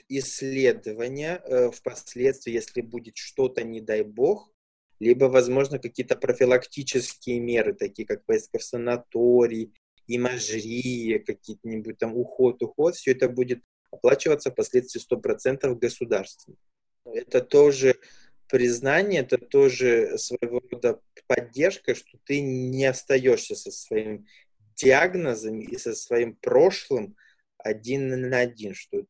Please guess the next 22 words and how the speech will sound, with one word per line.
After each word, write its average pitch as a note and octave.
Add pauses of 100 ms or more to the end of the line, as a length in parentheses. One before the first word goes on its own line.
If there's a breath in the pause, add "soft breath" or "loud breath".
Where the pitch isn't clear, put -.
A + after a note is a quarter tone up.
(140)
тебя -
н-, B2+ (360)
не C3+
бросят. B2 (160)
И G2+
я A#2
у-, B2+
и C3+
уже, C3 (500 loud breath)
что B2
касается B2+
моей, B2
э, A2
профессии, C#3+
это - (360)
психологически C3
это B2
важно, A#2 (1000)
что -
тебя B2
как-то B2
поддерживают. -